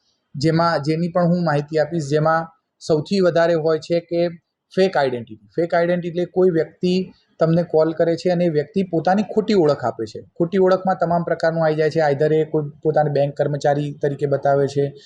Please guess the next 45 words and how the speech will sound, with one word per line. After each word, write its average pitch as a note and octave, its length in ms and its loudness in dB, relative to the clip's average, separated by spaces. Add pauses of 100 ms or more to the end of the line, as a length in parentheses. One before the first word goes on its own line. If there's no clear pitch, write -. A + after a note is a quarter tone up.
(200)
કોઈ D#3 120 2
બીજી D3 220 0
ફાઇનાન્શિયલ D3+ 520 0
એજન્સી C#3+ 360 -2
તરીકે C#3+ 280 -2
બતાવે C#3 340 2
છે, C#3+ 140 -2
કોઈ E3+ 340 0 (240)
એન્ફોર્સમેન્ટ E3+ 640 0
એજન્સી, E3 480 -2
પોલીસ D#3 480 -2
કે D#3 140 -2
સી D#3 240 -2
આઈ D#3+ 140 6
એસ D#3 180 -2
એફ D#3+ 160 2
કે D#3 260 -6
એ D#3 40 0
રીતે D#3+ 200 -4
પોતાને D#3 420 0 (160)
પ્રદર્શિત D3+ 440 0
કરે D3+ 220 0
છે, D3+ 340 -2 (300)
કોઈ E3+ 140 2
તમારા E3 320 0
મિત્ર D3+ 360 0
તરીકે F3 340 -2
ખોટો E3+ 280 -2
તરીકે D#3+ 480 -4
તમને D#3 240 0
કોલ D3+ 240 0
કરી D3+ 180 -2
શકે D3+ 240 -4
છે D#3+ 100 0
અને E3+ 160 -2
પછી G3+ 420 -2 (340)
પૈસાની E3 400 2
માગણી D#3+ 360 -2
કોઈ D#3+ 160 -4
જરૂરિયાતના D3+ 420 -2
ભાગરૂપે C#3+ 420 -2
કરે D3 240 -2
છે D3 60 -4
અને D#3+ 100 -2
એમાં D#3 360 -2